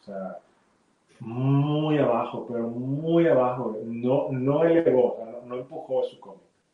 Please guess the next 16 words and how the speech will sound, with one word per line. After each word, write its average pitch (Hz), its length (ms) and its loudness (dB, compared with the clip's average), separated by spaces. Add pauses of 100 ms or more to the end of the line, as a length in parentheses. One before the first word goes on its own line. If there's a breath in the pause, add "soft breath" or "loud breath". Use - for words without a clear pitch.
(420)
El 120 220 -6
cómic 208 500 0
hermoso, 175 920 -4
hermoso, 139 640 -4 (580)
pero 123 200 -2
no 131 80 2
empujó. 165 340 -2 (680)
O - 100 -20
sea, 110 480 -8
y 120 260 -10
se 123 200 -2
veía 131 320 2
que 185 120 -2
le 160 140 4
había - 260 4
dedicado - 720 2